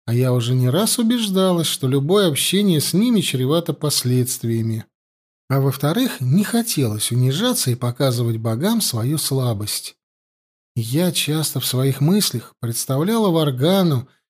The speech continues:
и, сравнивая её с Овландом, пришла к выводу, что у неё ещё более сложный характер — и Аригату сейчас приходится очень непросто.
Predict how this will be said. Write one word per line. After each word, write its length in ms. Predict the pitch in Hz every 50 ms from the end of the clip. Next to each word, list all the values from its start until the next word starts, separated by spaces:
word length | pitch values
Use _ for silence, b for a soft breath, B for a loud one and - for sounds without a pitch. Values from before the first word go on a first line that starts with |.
| _ _ -
и, 60 | 117
сравнивая 720 | - - - 156 196 220 220 208 190 185 170 151 151 147
её 440 | 143 135 131 131 131 135 175 202 185
с 160 | - - -
Овландом, 640 | 165 196 220 208 202 185 151 139 127 120 110 104 -
пришла 380 | 113 113 110 - - 113 107
к 80 | - -
выводу, 520 | 113 175 226 233 214 180 143 127 120 b b b b _ _ _
что 300 | - - - - 139 139
у 100 | 139 135
неё 320 | 135 135 135 131 135 143 135
ещё 580 | 123 123 123 120 - - - - - 214 247
более 540 | 226 170 131 135 143 151 156 151 147 147 143
сложный 500 | 139 - - 123 147 185 190 190 202 196
характер — 760 | 190 - 180 170 143 143 147 143 139 - - 139 127 127 b b b b b _ - -
и 60 | 127
Аригату 600 | 127 127 127 117 104 107 120 131 143 139 185 180
сейчас 460 | - - 180 - - 156 120 - -
приходится 800 | - - 120 117 - - 156 151 147 151 131 - - 135 127 131 - -
очень 420 | 196 214 190 - - 127 120 123
непросто. 760 | 123 127 123 131 135 127 123 113 110 - - - 98 98 -